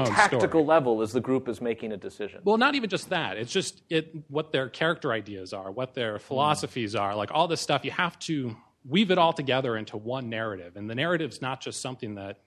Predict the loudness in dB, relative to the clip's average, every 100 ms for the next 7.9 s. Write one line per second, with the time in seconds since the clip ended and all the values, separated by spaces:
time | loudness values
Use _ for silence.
0 | _ _ _ -4 -2 -2 -2 -4 -4 -8
1 | -10 -4 -4 0 -2 -2 -6 -8 -8 -12
2 | -14 -16 -16 -6 -4 -4 -10 -12 -16 -20
3 | -20 -4 2 2 2 -4 -4 -4 0 2
4 | 0 -2 -8 -6 -4 -2 -4 -8 -10 -6
5 | -6 -4 -6 -8 -10 -10 -8 -8 -10 -12
6 | -20 _ _ _ _ _ _ _ _ _
7 | _ _ _ _ -14 -6 -4 -4 -8